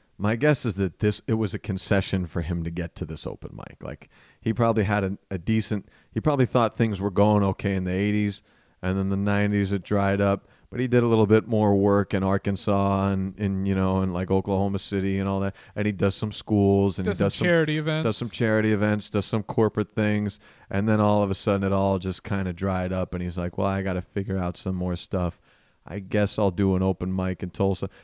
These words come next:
Speaker 1: And I don't remember him coming to the lottery, so maybe he just called and said, "Hey, I'm a renowned magician, and it's Tulsa, Oklahoma." So they're like, "Yeah, come to our club and do a
Speaker 2: Yeah,
Speaker 1: spot."
Speaker 2: of course. Why not?
Speaker 1: Why not? We'll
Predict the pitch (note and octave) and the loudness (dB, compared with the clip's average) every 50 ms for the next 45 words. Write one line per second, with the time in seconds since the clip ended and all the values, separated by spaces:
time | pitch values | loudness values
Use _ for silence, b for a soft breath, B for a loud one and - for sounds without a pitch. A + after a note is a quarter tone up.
0 | b b - A2 A2+ C#3+ F3+ G3 D#3+ A#2+ A2+ A2 A2+ G#2 A2 G2 G#2+ G#2 G2+ - | b b -6 -2 0 0 2 2 2 2 4 2 2 4 4 4 2 2 0 0
1 | - G#2+ G2+ G2+ G2 F2 F2+ E2+ E2 F2+ G2 G#2+ G2+ F2+ F2 E2+ F2 - - G2+ | 0 2 2 2 0 -2 -2 -2 0 2 2 2 4 2 2 0 -2 -2 -2 -2
2 | F#2 A2 C#3 D3+ D3 C3 A#2+ F#2+ F#2+ F#2 - - - G#2+ A2 G#2+ G2+ F#2 F#2 F2+ | 0 0 2 2 4 2 2 2 0 -4 -4 0 4 6 6 6 6 4 0 -2
3 | E2+ - G2 F2 D#2+ G#2+ A#2+ A#2+ G2+ E2+ E2+ F2 E2+ D#2+ E2 F2 F2+ F2 F2+ F#2 | -2 0 0 0 2 2 2 2 2 2 0 -2 -4 -4 -4 -4 -4 -2 -2 0
4 | F#2 F#2+ F#2 F2 F2 F2 E2+ A2+ A#2 - - F2+ b b b b b b - F#2+ | 0 0 -2 -2 -4 0 2 2 2 2 2 -2 b b b b b b -8 -6
5 | F2+ F2 E2+ - - - G2 F2 - - F#2 F2 E2+ - F2 D#2+ D#2 G2+ G2+ F2+ | -6 -6 -6 -6 -2 -2 -2 0 0 -2 -2 -2 -2 -2 -4 -2 -2 0 0 -2
6 | E2+ D#2+ - F#2 E2+ E2+ E2+ F2 F#2 - - A3+ - - - A3 - - A#2+ G2+ | -2 -4 -4 -2 -2 -2 -2 -2 -4 -6 -6 -8 -6 -4 -4 -6 -4 -4 -4 -2
7 | F#2 G2 G2 F#2+ F3 - - B2+ C3+ C3+ A2+ B2 A#2+ C3 B2+ C3+ F#3+ G#3 - - | 0 0 0 0 -2 -2 0 0 0 2 0 0 0 2 4 4 4 2 0 0
8 | - C#4 G#3+ F#3+ A#3 C4 F#3+ G#2+ G#2 - - B2 C#3+ D#3+ F#3 G3+ A3+ - - A3 | 0 2 2 2 4 2 2 0 -2 -6 -6 -6 -4 -2 -2 0 -2 -2 -2 -4
9 | A3 C4 C#4+ D4+ D4+ E4 D#4 D4 - - - - D4 | -6 -6 -6 -6 -6 -4 -2 -2 -2 -4 -6 -10 -14